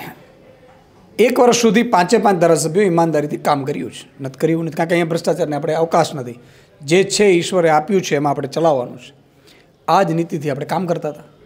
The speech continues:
વચ્ચે મારી છ સાત દિવસ પહેલાં પણ મારી વાત થઈ, <clears throat> લોકસભાને લઈને અમારી ડિસ્કશન થતી હોય છે, <clears throat> ધારાસભ્યો સાથે અમારે વચ્ચે વચ્ચે કોન્ફરન્સ કોલ થતી હોય એના કામને લઈને, વિધાનસભાના મુદ્દાઓને લઈને.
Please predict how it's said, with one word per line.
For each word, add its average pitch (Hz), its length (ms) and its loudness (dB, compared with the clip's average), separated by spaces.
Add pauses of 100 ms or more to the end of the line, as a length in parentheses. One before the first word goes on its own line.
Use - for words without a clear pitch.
(720)
વચ્ચે 165 240 2
મારી 180 340 4
છ - 20 6
સાત 170 200 2
દિવસ 170 220 2
પહેલાં 165 180 2
પણ 165 100 0
મારી 160 180 0
વાત 147 280 0
થઈ, 143 140 -4 (380)
<clears throat> - 340 -10
લોકસભાને 151 580 -2
લઈને 143 200 -4
અમારી 135 160 -8
ડિસ્કશન 139 400 -8
થતી 196 220 -10
હોય 170 100 -12
છે, - 280 -2 (200)
<clears throat> - 340 -20
ધારાસભ્યો 156 400 -2
સાથે 151 200 -6
અમારે 147 420 -4
વચ્ચે 160 180 -6
વચ્ચે 147 180 -6
કોન્ફરન્સ 147 440 -6
કોલ 143 180 -4
થતી 147 180 -6
હોય 143 100 0
એના 135 100 0
કામને 139 320 0
લઈને, 139 420 -4 (300)
વિધાનસભાના 135 440 -2
મુદ્દાઓને 135 480 -2
લઈને. 139 260 -12